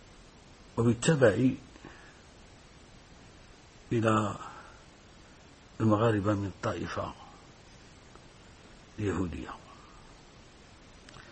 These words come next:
وسنتناول اليوم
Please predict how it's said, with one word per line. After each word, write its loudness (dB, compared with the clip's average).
وسنتناول 2
اليوم 4